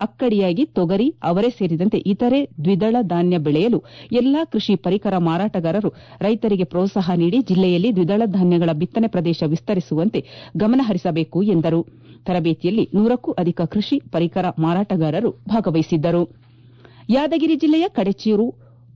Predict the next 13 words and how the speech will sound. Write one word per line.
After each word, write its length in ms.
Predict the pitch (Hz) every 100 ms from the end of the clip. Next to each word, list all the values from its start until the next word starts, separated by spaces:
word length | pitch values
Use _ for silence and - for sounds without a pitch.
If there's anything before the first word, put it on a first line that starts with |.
| -
ಬಾಡಿಯಾಳ 420 | 170 202 208 226 269
ಕೈಗಾರಿಕಾ 520 | - 185 190 202 226
ಪ್ರದೇಶದಲ್ಲಿನ 600 | - 156 185 156 160 190 190
ತ್ಯಾಜ್ಯಗಳಿಂದ 680 | - 220 226 240 226 220 262
ಜನಜೀವನದ 520 | 196 180 170 220 240
ಮೇಲೆ 240 | 220 180 170
ಉಂಟಾಗುವ 480 | 180 180 190 170 170
ಪರಿಣಾಮಗಳು 600 | 175 185 196 190 190 254
ತಡೆಗಟ್ಟಲು 640 | 175 165 180 - 190 349 - - -
ಅಪಾಯಕಾರಿ 760 | 220 226 269 302 294 190 180 - -
ಕಾರ್ಖಾನೆಗಳನ್ನು 680 | 190 208 214 190 175 170
ಸ್ಥಳಾಂತರಿಸಬೇಕು 880 | 160 175 175 240 202 - 160 165 160
ಎಂದು 280 | 160 214 156